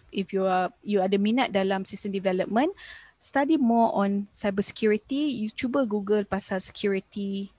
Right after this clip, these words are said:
development life cycle. Okey, sebab memang, memang benda tu yang, uh, apa ni,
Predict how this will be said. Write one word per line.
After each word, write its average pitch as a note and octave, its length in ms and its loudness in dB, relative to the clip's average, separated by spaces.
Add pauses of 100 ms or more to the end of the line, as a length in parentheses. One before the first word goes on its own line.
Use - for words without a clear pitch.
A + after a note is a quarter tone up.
(140)
development F3+ 500 -2
life F#3 140 -4
cycle. F3 500 -4 (560)
Okey, B3+ 140 -6
sebab - 180 -2
memang, G#3 320 0
memang A3 160 2
benda G#3 240 2
tu - 160 -4
yang, F#3+ 400 0
uh, F3+ 400 -2
apa - 220 -10
ni, C#4 180 -4